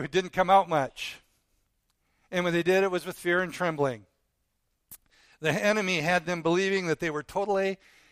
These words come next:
helpless and in a hopeless situation. But in spite of their circumstances, God chose what would appear to be one of the most unlikely people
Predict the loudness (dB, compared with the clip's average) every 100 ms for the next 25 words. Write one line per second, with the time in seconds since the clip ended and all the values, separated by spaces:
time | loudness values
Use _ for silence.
0 | _ -2 -2 -2 -6 -6 -6 -4 -4 -6
1 | -6 -6 -10 -12 -12 -4 -2 -2 -8 -10
2 | _ _ _ _ _ -20 -20 _ _ _
3 | _ _ _ _ 0 2 0 -4 -2 0
4 | -2 -4 -4 -6 -8 -8 -8 -8 -12 -16
5 | -16 -16 -18 -4 0 0 -4 -4 -4 -4
6 | -6 -12 -16 -20 _ _ _ _ -4 -2
7 | -2 -4 -4 -6 -6 -8 -6 -4 -4 -4
8 | -6 -8 -6 -4 -4 -6 -8 -10 -12 -14
9 | -14 -18